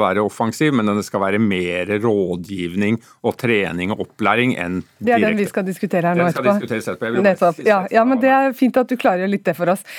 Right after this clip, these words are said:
Speaker 2: Men hvilken betydning har denne tilste-, tilstedeværelsen da, for eksempel fra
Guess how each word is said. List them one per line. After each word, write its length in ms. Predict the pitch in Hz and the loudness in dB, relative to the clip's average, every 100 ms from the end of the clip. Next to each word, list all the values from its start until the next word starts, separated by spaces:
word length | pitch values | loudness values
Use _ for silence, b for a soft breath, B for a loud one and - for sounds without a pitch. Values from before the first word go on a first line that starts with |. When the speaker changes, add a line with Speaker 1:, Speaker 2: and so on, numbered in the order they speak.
| B - | B 0
Speaker 2:
Men 140 | 294 | 2
hvilken 240 | 269 294 285 | 4 2 0
betydning 560 | - 226 185 214 277 - | 0 -2 0 0 0 -2
har 260 | 208 170 180 | -2 0 -2
denne 180 | 180 175 | -2 -4
tilste-, 540 | 185 170 196 170 160 175 | -6 -6 -4 -2 -4 -6
tilstedeværelsen 720 | 196 - 165 165 160 - 170 | -6 -4 -4 -4 -6 -4 -4
da, 60 | 170 | -4
for 140 | 185 | -6
eksempel 420 | 165 156 175 170 | -6 -6 -6 -8
fra 220 | - 185 | -4 -4